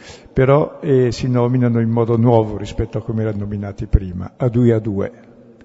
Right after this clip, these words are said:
perché ormai si stanno preparando per la missione a due a due, mentre prima erano nominati tutti in gruppo. E poi si nominano le donne,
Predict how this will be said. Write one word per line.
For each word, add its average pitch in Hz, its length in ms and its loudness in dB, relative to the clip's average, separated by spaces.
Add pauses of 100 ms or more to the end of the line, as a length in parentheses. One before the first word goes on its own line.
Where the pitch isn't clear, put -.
(300)
perché - 240 -2
ormai 127 240 2
si 131 140 -2
stanno 120 260 -2
preparando 120 480 2
per 113 180 2
la 110 100 -2
missione 113 540 -2
a 107 60 -4
due 107 300 -4
a 101 60 -6
due, 92 380 -10 (440)
mentre 117 280 0
prima 123 520 2
erano 120 260 0
nominati 113 500 -2
tutti - 280 -10
in 104 100 -6
gruppo. - 540 -12 (960)
E 135 120 0
poi 175 200 6
si 135 180 4
nominano 117 920 2 (120)
le 123 220 -6
donne, 117 680 -4